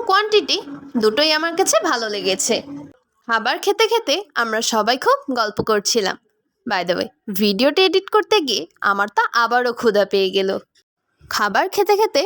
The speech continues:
হঠাৎ খেয়াল করি যে বাইরে গুড়ি গুড়ি বৃষ্টি পড়ছে। খাবার খাওয়া শেষ হলে এরপর আমরা ডেজার্ট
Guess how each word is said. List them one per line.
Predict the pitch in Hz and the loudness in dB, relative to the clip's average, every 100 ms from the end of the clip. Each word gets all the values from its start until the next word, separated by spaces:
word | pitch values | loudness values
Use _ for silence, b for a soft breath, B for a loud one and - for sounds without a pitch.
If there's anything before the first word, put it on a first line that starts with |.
| - - | -4 -4
হঠাৎ | 208 233 302 - | -2 0 -2 0
খেয়াল | 415 403 | 0 0
করি | 403 269 226 | -2 -2 0
যে | 220 196 | 0 0
বাইরে | 190 440 392 | -2 -2 0
গুড়ি | 233 220 202 | 2 2 2
গুড়ি | 262 453 | 2 2
বৃষ্টি | 240 - 233 202 | 2 0 -2 0
পড়ছে। | 190 - - - _ _ _ - | 0 0 -4 -4 _ _ _ -2
খাবার | 214 226 320 | 0 0 0
খাওয়া | 403 415 415 | 0 0 2
শেষ | 403 392 | 2 4
হলে | 370 226 381 - 226 | 2 2 -6 -4 -2
এরপর | 214 220 220 | 2 2 2
আমরা | 330 523 | 0 0
ডেজার্ট | 233 226 214 208 | 0 0 0 2